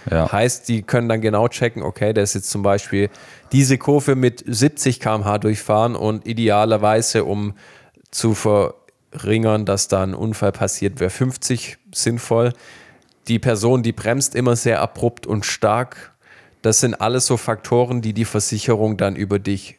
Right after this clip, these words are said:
Speaker 2: erfährt. Das wird dann
Speaker 1: Mhm.
Speaker 2: zwar alles
Speaker 1: Mhm.
Speaker 2: pseudo-anonym
Speaker 1: Mhm.
Speaker 2: weitergegeben,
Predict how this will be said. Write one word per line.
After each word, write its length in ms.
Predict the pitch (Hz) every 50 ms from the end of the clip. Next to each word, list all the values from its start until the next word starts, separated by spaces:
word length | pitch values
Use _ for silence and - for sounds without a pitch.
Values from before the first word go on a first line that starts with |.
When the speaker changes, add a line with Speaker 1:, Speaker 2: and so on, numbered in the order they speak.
| _ -
Speaker 2:
erfährt. 540 | - 101 98 - - 90 85 80 - - -
Das 160 | 117 113 -
wird 120 | 113 127 135
dann 80 | 127 117
Speaker 1:
Mhm. 40 | 92
Speaker 2:
zwar 180 | 80 113 104 -
alles 320 | 120 120 110 104 107 113
Speaker 1:
Mhm. 40 | 113 _ -
Speaker 2:
pseudo-anonym 800 | - - - 120 139 151 151 147 104 117 135 135 131 135 135 135 131
Speaker 1:
Mhm. 40 | 123
Speaker 2:
weitergegeben, 800 | 113 120 120 123 123 110 117 110 113 120 120 123 127 127 127